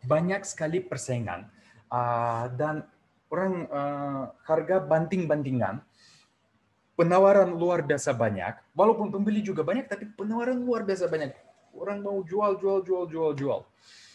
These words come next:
Nah, iklan ber-, untuk mengiklankan, misalnya saya mau jual Avanza atau punya salon mobil dan mau jual Avanza, pusing karena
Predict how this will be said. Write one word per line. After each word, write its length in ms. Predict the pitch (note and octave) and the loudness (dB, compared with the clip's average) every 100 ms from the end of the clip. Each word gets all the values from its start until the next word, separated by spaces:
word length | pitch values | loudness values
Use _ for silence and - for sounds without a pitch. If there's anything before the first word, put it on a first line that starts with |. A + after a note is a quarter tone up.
| _ _ _ _ _ | _ _ _ _ _
Nah, 240 | C#3 A#2 F2 _ _ _ _ _ - | -6 -6 -6 _ _ _ _ _ -4
iklan 560 | G#3 G3+ A3 A3+ G3+ C3+ | -4 -2 -2 0 0 -2
ber-, 320 | F3+ F#3 - | -4 -4 -8
untuk 320 | F3 G3 F3+ | -8 -6 -6
mengiklankan, 880 | F#3 F#3+ F#3+ F#3+ G3 G3 G#3 D3 A#2+ | -6 -8 -6 -4 -4 -2 -2 -2 -4
misalnya 480 | C#3+ D#3 D3+ C3 - | -6 -4 -4 -4 -4
saya 160 | E3 | -2
mau 240 | D3+ C#3+ C3 | 0 0 -2
jual 320 | D3+ C#3 B2+ | -2 -2 0
Avanza 560 | B2 C3 B2 A2 G#2 F#2+ | -2 -2 -2 -2 -4 -2
atau 320 | F#2+ F2+ - - | -2 -4 -8 -4
punya 160 | B2 | -2
salon 480 | G#2+ A2+ A2+ G#2 - _ - | -2 -4 -4 -6 -10 _ -10
mobil 240 | A#2+ C3 | -4 -2
dan 400 | A2+ A#2 B2 C3 - - | 0 0 -2 -4 -6 -12
mau 240 | C3 B2+ B2 | -4 -2 -2
jual 240 | C3 B2+ | -2 -2
Avanza, 320 | C#3 F#3+ E3+ _ | -2 -6 -8 _
pusing 320 | B3+ - A3+ | -8 -2 -2
karena 320 | E3 F3+ G#3 | -2 -4 -4